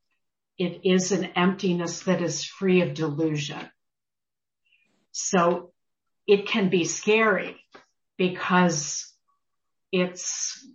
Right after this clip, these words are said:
it challenges the me. So it can be scary, but it doesn't feel deficient. So there's a different, when we say emptiness, it's kind of unfortunate we have the same word for both of those, but,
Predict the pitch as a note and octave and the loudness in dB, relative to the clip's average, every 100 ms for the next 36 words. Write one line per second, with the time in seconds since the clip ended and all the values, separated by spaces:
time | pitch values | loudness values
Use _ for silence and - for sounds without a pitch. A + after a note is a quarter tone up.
0 | _ _ _ _ _ - - _ - F#3+ | _ _ _ _ _ -20 -20 _ 0 0
1 | - - G3+ F3+ F#3 F#3+ E3+ E3+ D3+ - | 0 -4 0 4 4 4 2 -2 -6 -4
2 | F3 E3 D#3+ E3+ G3+ A3 G3 E3+ E3+ - | -2 2 2 2 0 -2 0 0 -2 -4
3 | F#3+ F#3 F#3 E3 - - F3+ F3 G3 G#3+ | 0 2 2 -2 -8 -8 -2 2 2 2
4 | F#3 F3+ F#3 - F#3 F3+ G#3 G3 - F#3 | 2 0 -2 -2 -2 0 -4 -8 -2 0
5 | E3+ D#3 D#3 C#3+ F3+ D#3+ - C#3+ - - | 0 -2 -6 -6 -4 -4 -4 -8 -12 -6
6 | F3 D#3+ E3+ E3+ D#3+ - G#3 G3+ - F3+ | -4 -2 -4 -4 -10 -8 -6 -6 -4 -4
7 | F3 - - - - - _ _ _ _ | -4 -12 -20 -20 -20 -20 _ _ _ _
8 | _ _ _ _ _ _ F#3+ F#3 F3+ F3+ | _ _ _ _ _ _ 2 4 6 4
9 | E3+ - G3 F#3+ F3+ F3+ F3+ F3 E3 D#3+ | 2 2 2 2 0 0 0 -2 -2 -2
10 | - D3+ - - - - F3+ E3 E3 C#3+ | -6 -12 -14 -14 -8 -2 0 0 -4 -4
11 | F#3 E3 - E3 D3+ D#3+ F3 D#3+ D#3+ D3+ | -2 -4 -4 -6 -6 -6 -4 -4 -4 -6
12 | C#3+ E3 D#3 D#3 D#3+ D#3+ - D3 D#3 D#3 | -8 -6 -6 -6 -4 -6 -8 -8 -4 -4
13 | F3+ G#3 F#3+ F#3 G3 F#3+ - E3 D#3+ | -4 -6 -2 0 0 -4 -4 -2 -2